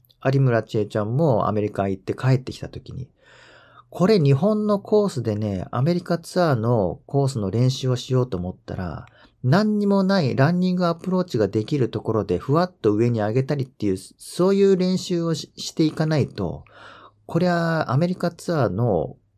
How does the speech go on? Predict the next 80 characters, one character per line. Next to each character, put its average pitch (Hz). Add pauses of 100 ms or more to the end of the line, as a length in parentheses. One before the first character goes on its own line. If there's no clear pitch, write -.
(120)
使 -
う 107
コ 151
ー -
ス 135
で 98
の、 98
あ、 -
練 135
習 156
に 139
全 117
く 160
な 101
ら 139
な 104
い 67
と。 -
日 123
本 214
に 131
い 113
た 113
ん 104
じ 80
ゃ -
無 123
理 190
だ -
と - (540)
い 120
う -
ふ 120
う 127
に 92
言 107
っ -
て -
た 107
ぐ 95
ら 104
い、 101
全 151
然 170
こ 160
う 147
シ 139
チ -
ュ 160
エ -
ー 151
シ 151
ョ 151
ン 151
が 147
違 147
う 139
場 143
面 120
っ -
て -
い -
う 90
の -
が 85
た 110
く -
さ 170
ん 160
出 170
て 160
く 135
る 101
の 127
が 110
ア 90
メ 92
リ 95
カ 98
の、 95